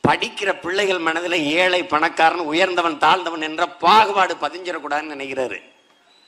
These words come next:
அந்த விழாவுக்கு மதிப்பிற்குரிய தவத்திரு ஐயா குன்றக்குடி அடிகளாரை கூட்டிட்டு போறாங்க.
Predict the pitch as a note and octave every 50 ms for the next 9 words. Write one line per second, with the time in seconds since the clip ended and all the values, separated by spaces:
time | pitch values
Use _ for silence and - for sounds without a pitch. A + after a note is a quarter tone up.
0 | _ _ _ _ _ _ _ _ _ _ _ _ _ _ _ _ _ _ _ _
1 | _ _ _ _ - A2 A#2+ D3+ F3+ A3+ A3+ G#3+ G#3 F#3 F3+ F#3+ G3+ A3 A3+ A3+
2 | A3 G#3+ G3+ G3 - B3 B3+ B3+ A#3 G3 F3+ F3+ G3+ G3 G3 G3 G3 - G3+ G3+
3 | G3+ G3+ G#3 G3 G3 F#3+ F#3 F3+ F3 D#3+ - - - - - _ _ _ _ _
4 | - D#3 E3 F3+ F3+ - - G3 G#3+ G3 F3+ E3+ F3+ F3+ E3+ - F#3 G3 A3 A3+
5 | A#3 A#3 A#3 A3 G#3+ G#3 G3 F#3+ G3 G3 G3 F#3 F3+ F3 F3+ F3+ F#3 F3+ F3+ F3
6 | D#3+ E3 D#3 D3+ D3 C3+ A#2+ G#2+ -